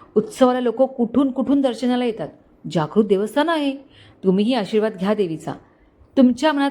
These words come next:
असलेली इच्छा बोला आणि नक्की पूर्ण होईल." "माझी इच्छा पूर्ण हो किंवा नाही, पण मी येईन तुमच्याबरोबर," आदित्य बोलला. "सुमन, तुला चालेल ना?"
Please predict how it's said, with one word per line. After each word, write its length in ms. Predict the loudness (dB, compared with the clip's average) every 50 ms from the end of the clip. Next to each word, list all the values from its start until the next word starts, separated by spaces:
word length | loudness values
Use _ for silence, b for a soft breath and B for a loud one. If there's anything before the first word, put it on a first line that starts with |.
| -2 -2
असलेली 380 | -2 -4 -2 0 0 0 0 0
इच्छा 440 | -2 -6 -6 -6 -2 0 0 2
बोला 260 | 2 2 0 0 0 -2
आणि 300 | -4 -2 -2 -2 0 -2
नक्की 380 | -2 -4 -6 -8 -2 0 0
पूर्ण 220 | 2 2 2 0 0
होईल." 280 | -2 -4 -6 -10 -12 -14 -18 _ _ _ _ _ _ _ _ _ _ _ _ _ _ _ _ _ _ -4
"माझी 380 | -2 0 0 0 -2 -2 -2 -2
इच्छा 280 | -2 -2 0 0 0
पूर्ण 240 | 2 2 2 2 2
हो 380 | 0 -2 -2 -2 -2 -2 -2 -4
किंवा 360 | -6 -2 -2 0 0 0 -2
नाही, 280 | -2 -4 -6 -8 -10 -12 -16 -20 b b b b b b b b _ 4
पण 160 | 4 4 4
मी 80 | 2 0
येईन 260 | 0 0 0 -2 -2
तुमच्याबरोबर," 600 | -2 -4 -4 -2 -2 -2 -2 -2 -2 -2 -2 -2
आदित्य 400 | -4 -4 -4 -6 -2 -2 -2 0
बोलला. 320 | 0 -2 -4 -4 -6 -8 -12 -18 _ _ _ _ _ _ _ _ _ _ _
"सुमन, 360 | -2 0 0 0 0 -2 -4
तुला 480 | -8 -14 -20 -20 _ -2 0 2 2 0
चालेल 460 | 0 -2 -2 0 0 -2 -2 -2 -4
ना?" 140 | -4 -4